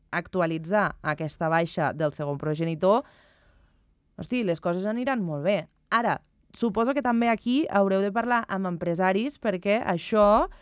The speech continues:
realment sigui una cosa efectiva, perquè això també requereix uns diners i una pèrdua de,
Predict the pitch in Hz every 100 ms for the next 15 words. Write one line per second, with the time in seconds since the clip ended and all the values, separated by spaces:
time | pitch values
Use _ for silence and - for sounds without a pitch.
0 | _ 196 196 180 180 190 - 262 226 175
1 | 180 175 151 147 - 277 269 165 160 147
2 | 160 190 226 220 180 170 160 156 151 151
3 | 220 330 - - 202 196 185 170 165 185
4 | 190 220 202 208